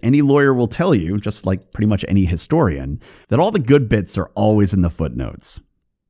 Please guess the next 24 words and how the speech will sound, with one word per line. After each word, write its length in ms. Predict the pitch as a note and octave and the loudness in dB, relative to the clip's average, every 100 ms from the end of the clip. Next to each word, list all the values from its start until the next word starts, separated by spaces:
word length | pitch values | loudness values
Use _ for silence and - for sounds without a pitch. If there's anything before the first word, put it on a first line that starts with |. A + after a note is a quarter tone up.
| - | 0
And 200 | A2 A2+ | 2 4
this 200 | A#3 - | 0 -2
footnote 480 | G#2 D2+ E2 D#2 | -6 -2 -2 -2
was 220 | F#2+ G2+ A2+ | -2 -2 0
left 280 | C3 - | 0 0
by 120 | - D#3 | -2 -2
the 100 | D3 | -2
scholar 500 | - G2+ G2 G2 - | -2 0 2 0 0
Elizabeth 500 | G#2+ C3 C3 C3 C3 | 2 2 2 -2 -2
Van 220 | A2 G#2 | -2 -2
Houts. 540 | F2 D#2 - - - - _ _ _ _ - | -2 -6 -8 -14 -16 -18 _ _ _ _ -6
And 100 | F#2 | 0
she 120 | C3+ | 2
warns 440 | A#2+ F#3+ G#3+ E2+ | 2 2 2 0
us 380 | C2+ G#1 - - _ _ - | -6 -10 -16 -18 _ _ -4
that 160 | A2+ | -2
the 60 | A2+ | -2
translation 680 | - A#2+ G#2 D3+ F3 F3 D#3 | 0 0 0 0 0 0 4
that 100 | C3 | 4
I 40 | |
was 200 | A2+ F#2 | 2 2
reading 500 | D3+ D#3 D2 B1+ - - | 0 2 -2 -6 -10 -10
by 100 | - | -4
Swanton 760 | F2 - C#3+ F#3 - C#2 B1+ | -2 -2 0 2 0 -4 -8